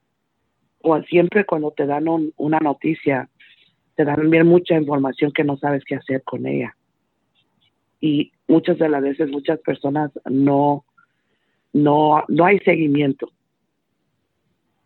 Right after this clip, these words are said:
por, por, por su parte, que ellos, eso es lo que ellos temían. Por eso es de que hicieron esto, esto del, ah, navegadores.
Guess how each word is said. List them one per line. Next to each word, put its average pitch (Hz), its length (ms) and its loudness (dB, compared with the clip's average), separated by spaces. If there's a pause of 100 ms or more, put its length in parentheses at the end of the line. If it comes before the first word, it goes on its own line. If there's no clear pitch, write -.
(120)
por, 143 300 0
por, 139 260 -2
por 135 180 -2
su 139 120 -2
parte, 143 400 -4 (680)
que 156 260 6
ellos, 160 260 4
eso 156 260 2
es 156 60 2
lo 147 100 0
que 139 140 -2
ellos 135 180 -2
temían. 127 460 -2 (500)
Por 139 160 0
eso 139 220 4
es 139 80 2
de 143 80 2
que 139 160 -2
hicieron 135 420 0
esto, - 320 -6
esto 139 320 0
del, 123 280 -2 (280)
ah, 123 300 -6 (880)
navegadores. 135 720 2